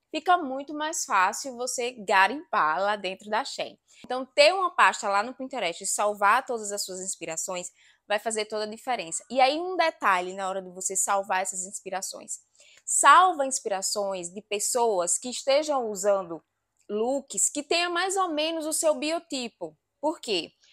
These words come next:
Antes, eu me inspirava muito em modelos muito magras.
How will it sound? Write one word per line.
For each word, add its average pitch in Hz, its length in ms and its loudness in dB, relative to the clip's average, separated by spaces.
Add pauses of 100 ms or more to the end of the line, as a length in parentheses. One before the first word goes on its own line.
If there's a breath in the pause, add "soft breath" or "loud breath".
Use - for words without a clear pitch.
(240 soft breath)
Antes, 339 460 0
eu 262 100 0
me 277 60 -6
inspirava 277 540 0
muito 277 560 -6
em 240 60 -8
modelos 226 500 -2
muito 262 560 -6
magras. 160 720 0